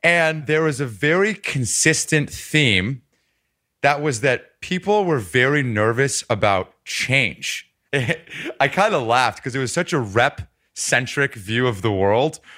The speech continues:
where they have their comp plans and their quotas, they have their territories, and they can feel all of this change with a new leader, et cetera, around them. And maybe I'll take that one step further,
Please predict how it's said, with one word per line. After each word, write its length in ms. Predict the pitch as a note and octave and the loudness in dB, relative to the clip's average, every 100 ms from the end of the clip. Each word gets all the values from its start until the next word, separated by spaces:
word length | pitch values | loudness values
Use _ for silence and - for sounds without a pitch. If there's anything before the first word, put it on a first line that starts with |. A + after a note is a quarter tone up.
| - | -4
where 480 | C#3 C#3+ C#3 C3 A#2+ _ _ _ | 2 4 4 0 -2 _ _ _
they 120 | C#3 D#3 | 0 2
have 240 | F3+ C3+ | 0 0
their 160 | C#3+ C#3 | -4 -4
comp 360 | - C#3+ E3 | -2 -2 -2
plans 420 | - F3+ F3+ E3+ | -2 0 0 0
and 180 | - A#2 | -2 0
their 140 | G#2+ G2 | 0 -2
quotas, 680 | - C3 C3+ D#3+ F3 - | -2 0 2 2 2 -2
they 120 | - A2 | -4 0
have 220 | A2+ G#2 | 0 2
their 160 | A2 G2 | 0 0
territories, 880 | - A2+ B2+ C#3 D3+ D#3+ F3+ F3+ - - - - - | -2 0 0 0 0 2 0 -2 -6 -14 -20 -6 0
and 140 | B2+ | 2
they 80 | B2 | 2
can 220 | - A2 | 0 -4
feel 560 | - - D#3+ F3+ F#3 - | -4 0 2 4 2 2
all 320 | D3 D#3 D#3+ | 2 4 2
of 160 | C#3+ A#2 | 0 -2
this 400 | B2+ A#2+ - - _ _ - | -2 -2 -6 -12 _ _ -8
change 800 | - E3 F3+ D3 G2+ G2 - - - - | 0 4 4 4 0 -6 -12 -16 -14 -8
with 160 | B2 | -4
a 60 | C3 | -2
new 260 | C3 B2+ | 0 0
leader, 760 | A#2 C3 F3+ G3+ F#3+ F3+ F3 E3+ - | 2 2 4 4 2 2 0 -2 -8
et 120 | - | -2
cetera, 420 | - D3+ D#3+ D3 | 0 2 2 2
around 420 | B2+ B2 C3+ C#3 | 2 4 2 0
them. 360 | A#2+ G#2+ G2 G2 _ _ _ _ - | 0 0 -2 -6 _ _ _ _ -2
And 140 | D#3+ | 2
maybe 200 | F3 F#3+ | 2 2
I'll 100 | E3 | 2
take 280 | - E3 D3 | 0 -6 -2
that 240 | D3 C#3+ | -2 -2
one 220 | B2+ C#3+ C#3+ | -2 0 0
step 260 | - B2 | 0 0
further, 460 | - G2+ E2 D#2 | 0 -2 0 -2